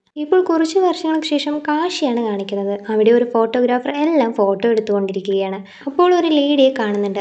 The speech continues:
ആ ലേഡി ഭയങ്കരമായിട്ട് ഇഷ്ടാവുന്നുണ്ട് കേട്ടോ. അങ്ങനെ ആ ലേഡിയെ ഫോട്ടോ എടുക്കാനായിട്ട് നോക്കുന്നു. അത് വേറെ ആരുമല്ല കേട്ടോ, ജെൻസി തന്നെയാണ്. ഇപ്പോഴും ജെൻസി കോക്രോച്ച് കഴിക്കുകയാണെന്ന് തോന്നുന്നു. അതെന്താണെന്ന് ഇയാൾക്കറിയില്ലല്ലോ. "നിങ്ങൾക്ക് ച്യൂയിങ് ഇഷ്ടമാണോ, വേണോ?" എന്ന് ചോദിക്കുന്നു.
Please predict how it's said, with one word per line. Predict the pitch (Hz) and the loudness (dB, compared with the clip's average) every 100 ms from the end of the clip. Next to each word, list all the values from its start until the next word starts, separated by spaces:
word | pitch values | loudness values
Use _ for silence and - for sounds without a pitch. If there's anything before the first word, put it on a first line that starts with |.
| 202 | -4
ആ | 233 | -2
ലേഡി | 233 214 233 | 2 2 2
ഭയങ്കരമായിട്ട് | 247 240 254 226 208 | 2 -2 -2 -2 -2
ഇഷ്ടാവുന്നുണ്ട് | 214 - 226 214 202 196 196 | -4 -4 -2 0 -2 -2 -4
കേട്ടോ. | 202 202 202 - - | -2 -4 -4 -18 -8
അങ്ങനെ | 339 359 | -4 -2
ആ | 330 | -2
ലേഡിയെ | 302 294 269 226 | 0 0 2 2
ഫോട്ടോ | 240 208 202 220 | 2 -2 -2 -2
എടുക്കാനായിട്ട് | 202 202 196 196 208 | -2 -4 -6 -4 -4
നോക്കുന്നു. | 196 196 190 190 - - - | -4 -8 -10 -12 -18 -16 -4
അത് | 311 339 | -2 2
വേറെ | 339 330 339 | 0 0 0
ആരുമല്ല | 294 233 214 202 | 0 0 0 -2
കേട്ടോ, | 202 196 | -2 -4
ജെൻസി | 196 233 254 - | -2 -2 -2 -2
തന്നെയാണ്. | 277 202 196 190 185 185 - - | -2 0 -2 -6 -8 -12 -20 -14
ഇപ്പോഴും | 320 320 381 381 | -4 2 4 4
ജെൻസി | 320 285 277 277 | 2 0 -2 -4
കോക്രോച്ച് | 226 208 208 254 269 | 0 0 2 2 2
കഴിക്കുകയാണെന്ന് | 294 233 214 214 208 202 214 220 | 0 0 2 0 0 0 -2 -2
തോന്നുന്നു. | 202 190 190 190 - - | -2 -2 -6 -8 -12 -6
അതെന്താണെന്ന് | 359 359 320 311 294 285 | -2 0 0 0 0 0
ഇയാൾക്കറിയില്ലല്ലോ. | 240 233 240 233 214 208 202 196 196 - _ - | 0 0 -2 -2 -2 0 0 -2 -8 -16 _ -10
"നിങ്ങൾക്ക് | 320 349 381 381 | -4 0 2 2
ച്യൂയിങ് | 381 302 285 294 | 2 0 2 2
ഇഷ്ടമാണോ, | 285 - 240 220 208 214 | 0 0 -2 -2 -2 0
വേണോ?" | 277 311 349 277 | 0 0 0 0
എന്ന് | 220 | 0
ചോദിക്കുന്നു. | 240 214 202 202 | 0 -2 -2 -2